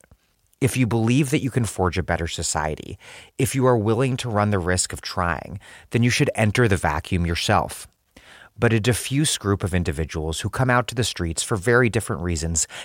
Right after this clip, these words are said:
cannot simply take power themselves, at least not as an entire group of individuals.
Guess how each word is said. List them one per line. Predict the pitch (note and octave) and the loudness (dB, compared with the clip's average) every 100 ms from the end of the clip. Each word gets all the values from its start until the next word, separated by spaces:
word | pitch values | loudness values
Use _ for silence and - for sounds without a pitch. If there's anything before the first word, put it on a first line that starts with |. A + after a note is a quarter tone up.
| - | 0
cannot | C3+ C3 C#3+ C3+ | 2 4 4 4
simply | - E2+ E2+ D#2 | 2 0 -2 -2
take | F2+ - | -4 -2
power | D2+ - E2+ | -2 -2 -4
themselves, | - F#2+ - - - - - - | -6 -6 -6 -4 -6 -6 -14 0
at | A#2 A#2 | 2 2
least | B2 A#2+ - | 2 2 2
not | G#2 G2+ - | 4 2 2
as | G2+ F2 | 0 2
an | |
entire | F#2 F2 D#2+ E2 E2+ | 0 0 -2 -2 -2
group | - F2 F2+ | -2 -2 0
of | F#2+ | 0
individuals. | F#2 F2 G2+ F#2 D2+ - - | 0 0 -2 -2 -6 -8 -10